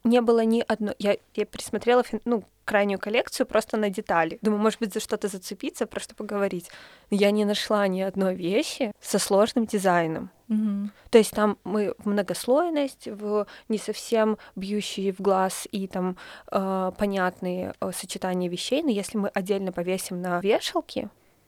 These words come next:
Speaker 2: Ну
Speaker 1: ну,
Speaker 2: да, это
Speaker 1: типа,
Speaker 2: типа,
Speaker 1: там
Speaker 2: это
Speaker 1: они ничего нового не придумали, в-, особенно в последнюю коллекцию. Там, там просто, типа, прикольная стилизация.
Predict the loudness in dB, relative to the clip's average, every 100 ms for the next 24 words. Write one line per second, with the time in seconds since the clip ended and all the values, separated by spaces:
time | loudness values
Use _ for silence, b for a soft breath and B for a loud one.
0 | -2 4 8 8 8 6 6 6 6 4
1 | 6 6 8 8 10 8 6 6 6 8
2 | 8 8 4 4 0 8 8 8 4 0
3 | -6 _ _ -18 -2 2 4 6 6 4
4 | -2 -2 2 2 0 -4 -4 -4 -4 -8
5 | -2 -2 -2 0 0 4 4 4 -8 -6
6 | -4 -4 0 2 2 0 -2 -4 -2 -4
7 | -8 -12